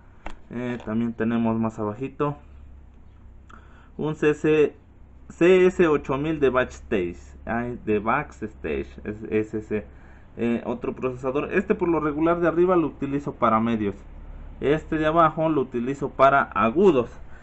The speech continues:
Así es como trabajo yo. Bueno, que por lo regular este lo tengo arriba, pero bueno. Este, más abajo tenemos otro poder que ocupamos para graves,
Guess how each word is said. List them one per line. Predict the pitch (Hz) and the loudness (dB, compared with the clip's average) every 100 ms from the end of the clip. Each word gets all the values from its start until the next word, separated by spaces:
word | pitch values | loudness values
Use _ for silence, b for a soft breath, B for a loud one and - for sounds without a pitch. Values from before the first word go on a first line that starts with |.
| B - | B -10
Así | 98 117 | -10 -10
es | - | -6
como | 120 120 | -4 -2
trabajo | 120 117 110 - | 2 2 2 -2
yo. | 135 170 - B B B - - b b b b b - - | -2 -2 -4 B B B -18 -18 b b b b b -20 -14
Bueno, | - 143 123 | -4 -2 -2
que | 120 | -2
por | 117 | 0
lo | 123 | 0
regular | 123 123 143 | 0 0 0
este | 147 139 | -2 -2
lo | 127 | -2
tengo | 147 143 123 | 0 0 0
arriba, | 131 156 135 - | 0 2 0 0
pero | 143 143 143 B B B B - - b b b b - | 0 0 -2 B B B B -20 -20 b b b b -8
bueno. | 101 95 92 B B B - - | -4 -4 -4 B B B -16 -6
Este, | 101 98 - 110 | -4 -4 0 2
más | 110 127 123 | 4 0 -2
abajo | 123 139 156 147 | 0 0 0 -2
tenemos | 135 123 131 131 135 - b b b - | -2 -4 -4 -4 -6 -10 b b b -4
otro | 123 - 113 113 | -4 0 0 0
poder | 110 117 113 | 0 0 0
que | - | -2
ocupamos | 101 - - 120 120 113 | -4 -6 -4 -4 -4 -6
para | - 123 117 | 0 2 2
graves, | 110 135 147 156 147 147 - | 2 0 0 0 -2 -4 -14